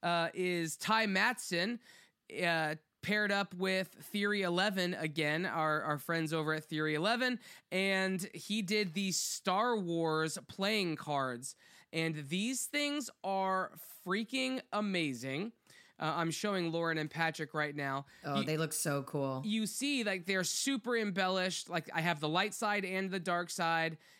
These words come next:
Speaker 1: and they are, like, they're f-
Speaker 2: I love that.
Speaker 1: foil and embossed and absolutely incredible. And what you'll also notice is that they're still
Speaker 2: Oh,
Speaker 1: both
Speaker 2: man.
Speaker 1: sealed because I cannot bring myself to open them. So I'll probably be ordering a second set,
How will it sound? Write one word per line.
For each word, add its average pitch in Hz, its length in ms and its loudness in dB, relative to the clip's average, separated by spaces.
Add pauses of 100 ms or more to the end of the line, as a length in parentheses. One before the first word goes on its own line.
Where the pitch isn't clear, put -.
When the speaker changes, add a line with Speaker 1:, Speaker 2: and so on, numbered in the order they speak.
(140)
Speaker 1:
and 151 340 2 (100)
they 156 200 0
are, 143 200 0
like, 135 340 -2 (400)
they're 156 180 -4
f- 139 120 -10
Speaker 2:
I 151 160 2
love 147 340 0
that. 143 320 0
Speaker 1:
foil 233 580 2
and 185 220 2
embossed 190 1040 0
and 160 460 -2
absolutely 190 580 0
incredible. 180 440 -2
And 170 120 0
what 180 160 -4
you'll 175 120 -4
also 208 300 0
notice 202 360 0
is 190 120 -2
that 180 140 0
they're 160 140 0
still 202 400 -2
Speaker 2:
Oh, 147 80 -4
Speaker 1:
both 190 200 2
Speaker 2:
man. 139 260 -4 (180)
Speaker 1:
sealed 226 720 0
because 185 420 0
I 170 140 0
cannot 190 560 0
bring 180 180 0
myself 170 540 0 (160)
to 151 200 -2 (140)
open 247 320 0
them. 247 280 0 (400)
So 247 140 0
I'll 214 200 4
probably 285 560 0
be 254 120 0
ordering 233 440 2
a 190 80 2
second 247 580 -2
set, 240 520 -2